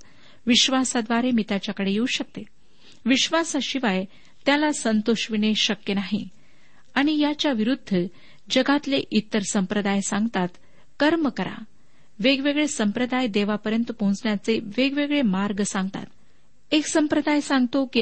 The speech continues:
अमुक अमुक चार गोष्टी करा, तर दुसरा सांगतो की सात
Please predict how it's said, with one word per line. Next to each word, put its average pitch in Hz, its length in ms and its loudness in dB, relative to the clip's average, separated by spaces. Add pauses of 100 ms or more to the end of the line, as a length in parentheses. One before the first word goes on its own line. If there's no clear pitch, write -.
अमुक 226 280 4
अमुक 226 300 2
चार 202 240 2
गोष्टी 202 360 0
करा, 208 240 0 (480)
तर 214 100 4
दुसरा 208 440 2
सांगतो 214 520 0 (440)
की 220 260 4 (440)
सात 196 220 2